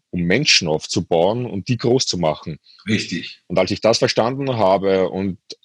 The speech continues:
Speaker 1: vielleicht tun wir uns Techniker hier leichter,
Speaker 2: Mhm.
Speaker 1: es zu verstehen, weil die Zahlen sprechen genau diese Sprache. Und wer die Zahlen versteht, weiß auch, dass die Arbeitsweise dementsprechend ist. Und ja, das war auch bei mir damals ein Punkt, wo ich gesagt habe, puh,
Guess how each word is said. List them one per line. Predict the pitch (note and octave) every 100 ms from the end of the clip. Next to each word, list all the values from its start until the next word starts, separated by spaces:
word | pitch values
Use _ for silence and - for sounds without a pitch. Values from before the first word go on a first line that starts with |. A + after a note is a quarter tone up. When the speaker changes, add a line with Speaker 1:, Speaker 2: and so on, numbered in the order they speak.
| - -
Speaker 1:
vielleicht | F#2+ -
tun | A2 A2
wir | A#2+
uns | A2 -
Techniker | A2 A#2+ A#2+ G#2+
hier | G2+ G#2
leichter, | F#2+ C3+ - F#2+ A2+ D3+ - - - - G#2+
Speaker 2:
Mhm. | F2+ E2
Speaker 1:
es | G#2 G#2+
zu | A#2+
verstehen, | B2 A2+ A2 A#2 A#2
weil | G#2+ G#2+ G#2 G2+ _ _ -
die | G#2
Zahlen | - F#2+ A2+ B2+
sprechen | - - G#2 A2+ - A2+
genau | A#2 G#2 G#2
diese | A2 G#2+
Sprache. | - A#2 G2 G#2+ - F#2+
Und |
wer | F2+
die | F#2
Zahlen | F#2 F2+ G2
versteht, | G#2+ G#2+ - G#2 G2
weiß | F2 F#2+
auch, | G#2 F#2
dass | G2 -
die | F#2
Arbeitsweise | G2+ F2+ E2 D2+
dementsprechend | D2+ D#2 D#2+ - D#2+ - D#2+ D#2+
ist. | D#2+ E2
Und | F2 D#2 - _ _ - - - - _ _ -
ja, | G2+ A#2+ _ -
das | F2+ -
war | F#2+ F#2 G2+ G2 - - _
auch | - F#2 - _ _
bei | F#2+
mir | G2 A2
damals | F2 E2 -
ein | F2 F2
Punkt, | - G#2+ -
wo |
ich | G2+
gesagt | - F2 G#2+
habe, | F#2
puh, | - A#2